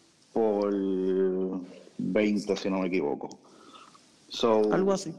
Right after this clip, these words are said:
Speaker 1: si más no me equivoco, de once, ellos están, por debajo de ellos está San Antonio, Portland y después Memphis.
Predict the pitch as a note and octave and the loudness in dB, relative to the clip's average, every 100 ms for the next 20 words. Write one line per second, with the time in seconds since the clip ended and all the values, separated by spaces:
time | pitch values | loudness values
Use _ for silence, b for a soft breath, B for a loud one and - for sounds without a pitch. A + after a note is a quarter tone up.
0 | - - - A2 G#2+ G#2+ G#2+ G#2 G#2+ A#2 | -12 -10 -4 -2 0 0 0 0 -2 0
1 | C3 C3+ C#3 C#3+ D#3 - G#2 G2+ - - | 0 2 2 2 0 -2 -4 -4 -14 -20
2 | - _ - G#2+ G#2 A2 D#3+ E3 - A#2 | -20 _ -6 0 4 4 0 -4 -6 -6
3 | - G#2 A#2 C3+ C3+ C#3+ C#3 C3 - - | -2 -2 -2 -4 -4 -2 0 -2 -6 -20
4 | - - _ B B B B - A2+ G#2+ | -20 -20 _ B B B B 4 4 4
5 | G#2 B2+ C#3+ D3 D#3 D3 - D#3 D3+ A#2+ | 2 0 0 0 -2 -4 -6 -4 -4 -4
6 | G#2 G2+ D3 D#3 C#3+ - D#3 F3+ F3+ F3+ | -4 -2 -2 -2 -4 -2 0 0 -2 -4
7 | - G#2 - G#2+ G2+ E2+ - E2+ | -4 -4 -2 -2 -2 -6 -12 -18